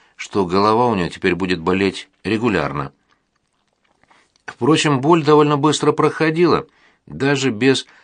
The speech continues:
обезболивающих лекарств, так что жить было можно.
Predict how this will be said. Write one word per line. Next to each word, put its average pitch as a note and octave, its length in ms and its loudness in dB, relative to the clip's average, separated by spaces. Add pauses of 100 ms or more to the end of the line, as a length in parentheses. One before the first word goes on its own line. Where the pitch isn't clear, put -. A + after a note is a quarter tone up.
обезболивающих A2+ 1040 0
лекарств, C#3+ 580 -4 (380)
так D#2+ 180 0
что E2 320 -4 (280)
жить E2+ 360 -4
было F#2+ 220 0
можно. G2+ 500 -4